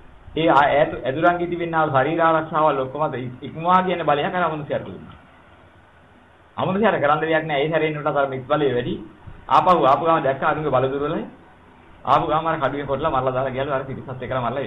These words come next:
යන්න ගියලු අමනුෂ්‍යයා. ඒ පිටිසි පිළිගත්තා කියලා. දැන් මෙහෙම කතාවක් අපේ ධර්මයේ තියෙනවා. එහෙනම් ඒ කාලවලත් අද ඊයේ නෙමෙයි, අවුරුදු කෝටි ගානකට ඉස්සරත්, බොහෝ කාලයකට ඉස්සරත් ලෝකේ කලින් කාල ඔහොම දේවල් තිබිලා තියෙනවා.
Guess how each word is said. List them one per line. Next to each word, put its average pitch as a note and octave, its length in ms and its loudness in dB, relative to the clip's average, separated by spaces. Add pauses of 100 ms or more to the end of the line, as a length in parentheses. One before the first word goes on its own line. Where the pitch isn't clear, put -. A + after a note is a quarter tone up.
(100)
යන්න A#2 160 -8
ගියලු G2 280 -10
අමනුෂ්‍යයා. - 420 -12 (1120)
ඒ C3+ 120 -6
පිටිසි C3 200 -6
පිළිගත්තා A#2 440 -6
කියලා. - 260 -18 (480)
දැන් C#3 180 -4
මෙහෙම C3 220 -4
කතාවක් D3 420 0
අපේ E3 180 -4
ධර්මයේ C3+ 320 -6
තියෙනවා. G#2 300 -14 (1500)
එහෙනම් C#3+ 200 -4
ඒ B2+ 140 0
කාලවලත් C#3+ 460 2
අද C3 160 0
ඊයේ D3+ 200 -2
නෙමෙයි, C#3+ 320 -4 (340)
අවුරුදු B2+ 320 -2
කෝටි C3+ 280 0
ගානකට C#3+ 300 0
ඉස්සරත්, B2+ 360 -4 (840)
බොහෝ C#3+ 280 0
කාලයකට D3+ 360 4
ඉස්සරත් C#3 360 -2 (400)
ලෝකේ D3 380 -2
කලින් C#3 300 2
කාල D#3+ 180 0
ඔහොම C#3+ 240 -2
දේවල් D3+ 280 0
තිබිලා C3 260 -6
තියෙනවා. - 320 -14